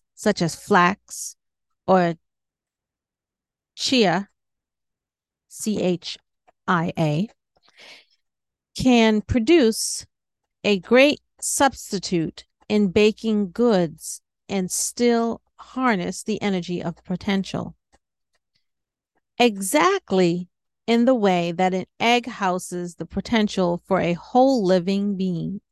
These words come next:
so does the seed house the potential for a whole plant. Seeds for thought. The spring equinox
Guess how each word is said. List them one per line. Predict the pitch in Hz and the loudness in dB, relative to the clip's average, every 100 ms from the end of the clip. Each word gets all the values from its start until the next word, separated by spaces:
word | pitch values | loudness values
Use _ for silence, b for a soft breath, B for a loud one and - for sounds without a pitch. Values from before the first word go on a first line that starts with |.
| _ _ _ _ _ _ _ | _ _ _ _ _ _ _
so | - - 269 262 | -8 2 4 4
does | 208 180 | 2 0
the | - | -6
seed | 175 - 294 277 156 | -12 -8 -4 -2 -2
house | 156 - 175 170 - - - | -6 -4 -2 -2 -6 -12 -12
the | 175 | -12
potential | - - 175 - 156 165 - _ _ | -6 -2 -2 -2 -4 -6 -10 _ _
for | _ - 208 | _ 0 2
a | 170 165 | 2 0
whole | 165 - 202 175 165 170 - - | -4 -6 -2 0 -2 -6 -14 -20
plant. | - 180 - - _ - _ _ _ _ _ _ _ _ _ _ _ _ _ _ _ _ _ _ _ _ _ _ _ _ _ _ _ _ _ _ _ _ _ _ _ _ | -12 -10 -10 -14 _ -20 _ _ _ _ _ _ _ _ _ _ _ _ _ _ _ _ _ _ _ _ _ _ _ _ _ _ _ _ _ _ _ _ _ _ _ _
Seeds | - - 214 170 - - | -6 -2 0 -2 -4 -4
for | 214 | -4
thought. | - 220 294 214 - - _ _ _ _ _ _ _ _ _ _ _ _ _ _ | 0 2 2 2 -2 -16 _ _ _ _ _ _ _ _ _ _ _ _ _ _
The | 226 | 0
spring | 226 - - 254 339 - | 0 -4 -2 -2 -2 -2
equinox | 233 196 190 180 170 170 - | -2 0 0 0 -2 -4 -10